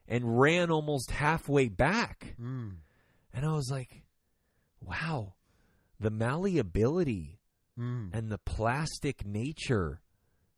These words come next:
Speaker 1: and the availability for growth physically, spiritually,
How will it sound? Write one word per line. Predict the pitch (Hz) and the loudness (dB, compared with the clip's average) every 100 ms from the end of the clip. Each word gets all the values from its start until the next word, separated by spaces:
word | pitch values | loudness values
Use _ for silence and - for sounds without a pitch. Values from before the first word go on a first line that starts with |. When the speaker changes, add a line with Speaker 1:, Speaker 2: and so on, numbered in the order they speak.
| _ | _
Speaker 1:
and | 113 113 110 | -6 -4 -4
the | 98 113 107 98 - _ _ | 0 0 0 -4 -10 _ _
availability | 107 92 113 143 156 101 113 147 165 123 | -6 0 0 2 -2 2 2 2 0 0
for | 95 - 95 | -2 -2 -4
growth | 78 90 107 160 143 92 - - - _ _ _ _ | -2 2 4 6 4 0 -8 -20 -20 _ _ _ _
physically, | - 131 139 156 - 131 123 | -2 0 0 -2 -2 -2 -2
spiritually, | - - 117 147 151 - 139 123 117 113 104 90 | -4 -4 0 0 0 -2 0 2 0 0 -2 -6